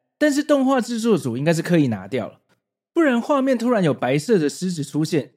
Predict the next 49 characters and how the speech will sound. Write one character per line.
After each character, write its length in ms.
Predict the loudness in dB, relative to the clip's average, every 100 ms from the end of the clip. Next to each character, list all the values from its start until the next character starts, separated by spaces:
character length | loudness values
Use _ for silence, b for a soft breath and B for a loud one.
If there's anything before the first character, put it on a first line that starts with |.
| _
又 140 | -2
不 100 | -2
解 220 | -4 -6 -6
释， 340 | -6 -8 -8 _
可 140 | -6 -2
能 120 | -2
很 140 | 0
多 100 | 2
人 100 | 4
会 120 | 4 2
觉 120 | 2
得 60 |
很 120 | 0 -6
奇 180 | -16
怪。 280 | -14 -14 -16 _ _ _ _ _ _ _ _ _ _ _ _ -4
另 160 | 0
外 140 | 2 2
一 20 |
个 100 | 2
动 200 | 4 2
画 140 | 2
不 160 | 2 2
一 60 | 2
样 120 | 2
的 100 | 2
地 140 | 0
方 220 | 0 0
是， 320 | 0 -2 -2 _ _ _
第 80 | -2
八 300 | 0 0 -2
集 320 | -2 0 0
小 220 | -2 -4 0
金 120 | 2
刚 160 | 2
去 140 | 2 2
找 180 | 0 -2
布 160 | 0
拉 140 | 2 4
乌 160 | 2
一 100 | 0
五 80 | 0
八 220 | 0 0
九 120 | -2
的 80 | -8
时 140 | -14 -10
候， 300 | -8 -10 _ _ _ _ _
漫 240 | -2 0 2
画 220 | 2 2
里 300 | 2 -2